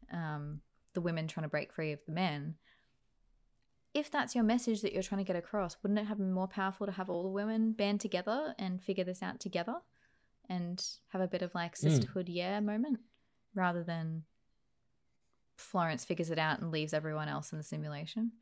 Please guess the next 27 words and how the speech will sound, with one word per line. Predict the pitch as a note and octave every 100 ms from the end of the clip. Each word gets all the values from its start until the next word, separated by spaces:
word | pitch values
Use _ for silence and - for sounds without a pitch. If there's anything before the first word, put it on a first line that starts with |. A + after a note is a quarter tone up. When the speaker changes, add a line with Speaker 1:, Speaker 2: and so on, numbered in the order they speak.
| _ - _
Speaker 1:
I | -
assume | B3+ - C#4 B3+ A3+
in |
present | G3+ F3 E3 C#3
day | D3+
she's | D3+ D3
gonna | - D3
figure | - C#3+ C#3+
out | C#3
a |
way | C3+
to | -
stop | - - -
it, | - -
but | C#3+ - _ _ -
again, | E3 D#3+ C3 C#3 -
that's | - -
an |
assumption | D3 C3+ B2 -
I'm | D3 C#3+
making | C#3 D3+
of | C3+
the | -
film. | - B2 D3+ -
Speaker 2:
<laughs> | _ _ _ _ - - - - - - - - _ _ _ _ _ - - - - _ _ _ _ _ _ - - _ -
Okay, | A2+ -
yeah. | -